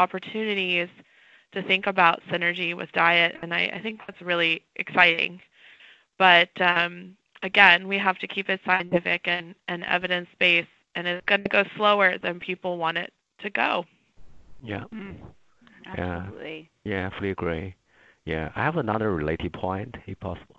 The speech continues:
Speaker 2: Yeah, like, uh, I fully agree with Carrie. Like, uh, uh, the, the evidence-based, uh, uh,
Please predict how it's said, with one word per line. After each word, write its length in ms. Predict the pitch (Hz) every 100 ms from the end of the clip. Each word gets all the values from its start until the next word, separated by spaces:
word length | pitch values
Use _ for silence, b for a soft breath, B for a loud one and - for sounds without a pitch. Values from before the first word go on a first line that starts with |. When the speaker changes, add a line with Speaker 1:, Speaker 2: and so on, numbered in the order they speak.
| 104
Speaker 2:
Yeah, 300 | 104 101 101 - B B B B B
like, 320 | 90 85 87 -
uh, 320 | 87 82 78 -
I 60 | 95 - -
fully 160 | 104
agree 220 | 95 95 95
with 180 | 90 82
Carrie. 440 | 95 90 80 78 -
Like, 180 | 82 - -
uh, 260 | - - - _ _ _ - - B B B -
uh, 300 | - - - - _
the, 380 | 76 78 73 - _
the 100 | -
evidence-based, 680 | 92 92 85 82 82 85 - - - _ _
uh, 440 | 80 67 - - - _ _ _ b b b b -
uh, 280 | - -